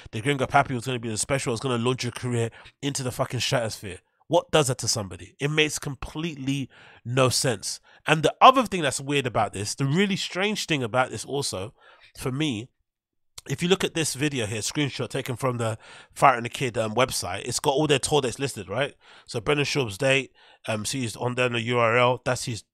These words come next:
site, section of the site, and he's got his up and coming tour dates. So far, when he was talking at the end of the Schaub show, he mentioned his next date being Spokane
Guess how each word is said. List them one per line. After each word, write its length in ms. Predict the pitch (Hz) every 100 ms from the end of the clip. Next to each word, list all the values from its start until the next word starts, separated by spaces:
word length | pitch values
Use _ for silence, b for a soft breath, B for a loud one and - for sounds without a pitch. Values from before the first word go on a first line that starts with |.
| _ - -
site, 640 | - - 143 131 117 117
section 320 | - 165 151
of 60 | 117
the 80 | 110
site, 340 | 135 135 135 B B B
and 120 | 110 120
he's 100 | -
got 160 | 143
his 140 | 127 -
up 180 | 143
and 80 | 135
coming 240 | 135 123 110
tour 240 | - 143
dates. 400 | 101 82 - - b b b b
So 380 | - - 202 214
far, 480 | - 190 127 131 147
when 140 | 165
he 60 | 190
was 140 | 175
talking 260 | - 175 143
at 60 |
the 80 | 131
end 140 | 151
of 100 | 139
the 80 | 120
Schaub 240 | - 160 117
show, 240 | 120 104
he 220 | 101 185
mentioned 640 | 165 180 180 - 110 120 - b b b
his 280 | - 143 127
next 300 | 151 - -
date 260 | 143 107
being 220 | 127 120
Spokane 640 | 104 - 135 120 147 127